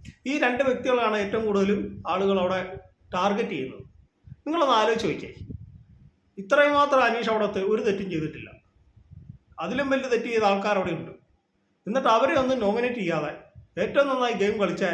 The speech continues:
ആളെ നോമിനേറ്റ് ചെയ്യുക. അത് തുടർച്ചയായി ജയിലിലേക്ക് നോമിനേറ്റ് ചെയ്യുകയാണ്. നമുക്ക് കാണുമ്പോൾ തന്നെ സ-, സങ്കടം തോന്നും.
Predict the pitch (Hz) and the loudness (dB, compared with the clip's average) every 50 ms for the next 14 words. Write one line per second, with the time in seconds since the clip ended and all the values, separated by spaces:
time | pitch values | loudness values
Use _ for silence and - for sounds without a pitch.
0 | 156 - - 151 170 190 196 185 - - - - - 165 160 165 190 202 196 196 | -4 -6 -6 -4 -2 0 0 0 -2 -4 -8 -10 -6 -4 -2 0 0 0 0 0
1 | 170 139 190 - - - - - _ - 208 262 - - - 196 202 247 269 - | -2 -6 -8 -10 -14 -18 -20 -18 _ -2 0 0 0 2 2 2 2 2 2 0
2 | - - 311 330 294 262 214 175 - 208 196 196 202 233 247 240 247 240 214 190 | 0 0 0 2 2 2 0 0 0 2 2 2 2 0 -2 -4 -4 -4 -4 -2
3 | 202 202 202 208 - 190 175 147 131 - - - - - - - _ _ _ _ | -2 -2 -2 -4 -4 -6 -8 -10 -12 -12 -14 -18 -20 -20 -20 -20 _ _ _ _
4 | _ _ _ - - - - - - - - - - - 202 262 302 294 - 330 | _ _ _ -16 -14 -14 -14 -16 -18 -20 -20 -14 -6 -2 0 2 2 4 4 4
5 | 302 294 302 285 262 269 262 262 - - 214 208 - - 220 202 208 220 226 233 | 4 4 4 2 2 2 0 0 0 0 0 -2 -2 -2 -4 -4 -4 -4 -2 -2
6 | 226 226 220 190 151 135 131 - - - - | -2 -2 -2 -2 -4 -6 -6 -10 -12 -16 -20